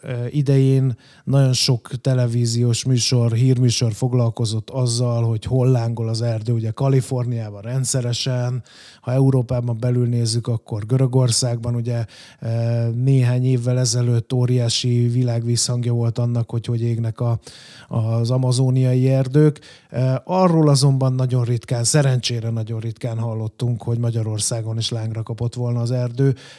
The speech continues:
Ö, most azért elég nagy tűz volt a Bükkben. Ö, mi lehet ennek az oka? Ö, innentől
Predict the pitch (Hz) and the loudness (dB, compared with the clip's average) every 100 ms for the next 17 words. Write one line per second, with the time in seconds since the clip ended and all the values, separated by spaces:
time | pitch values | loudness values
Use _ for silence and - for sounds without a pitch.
0 | - - 127 127 143 - 147 143 143 139 | -12 -4 -2 2 2 2 2 4 2 2
1 | 127 117 113 - 123 113 117 117 113 117 | 0 -2 -6 -4 -4 -2 -2 -2 -2 -2
2 | 127 120 123 139 143 - - - - 123 | -2 0 2 4 4 0 -10 -14 -4 0
3 | 123 127 175 180 127 120 131 127 120 123 | 0 2 2 2 2 2 0 0 0 0
4 | 131 120 113 107 - _ - 120 117 117 | 0 0 -4 -4 -8 _ -8 -4 -2 0
5 | 120 123 123 156 143 143 135 143 131 | -2 -2 -2 2 4 4 2 0 -2